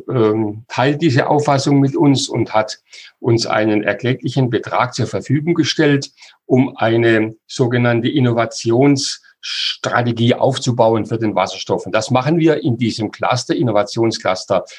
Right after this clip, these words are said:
Wasserstoff Rhein-Neckar. Hier geht es darum, zum einen die Erkenntnisse und die gesamten, äh, neuen Erfahrungen, die wir in den, in dem H two Rivers Projekt machen,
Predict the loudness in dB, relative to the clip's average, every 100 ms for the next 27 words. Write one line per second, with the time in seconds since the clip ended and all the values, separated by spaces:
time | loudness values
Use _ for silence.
0 | -2 -2 -2 -4 -4 -2 -2 -2 -2 0
1 | 2 2 -2 _ -20 -20 -6 -2 2 2
2 | 2 -2 2 2 2 -2 -2 -6 -2 0
3 | 2 2 2 0 -2 -10 -20 _ 2 2
4 | 2 0 0 0 -2 -2 -2 -2 -2 -4
5 | -4 -8 -12 -8 0 2 4 2 -2 -10
6 | _ _ -4 -4 0 0 0 0 0 2
7 | 0 -4 -10 -2 2 2 0 -4 -2 2
8 | 2 2 0 -4 -2 -2 2 2 4 2
9 | 0 -2 2 2 0 -2 0 0 0 -4
10 | _ _ -4 0 0 2 0 0 0 0
11 | 2 2 2 2 -2 -4 -8 -6 -2 -2
12 | -2 -4 -2 0 2 0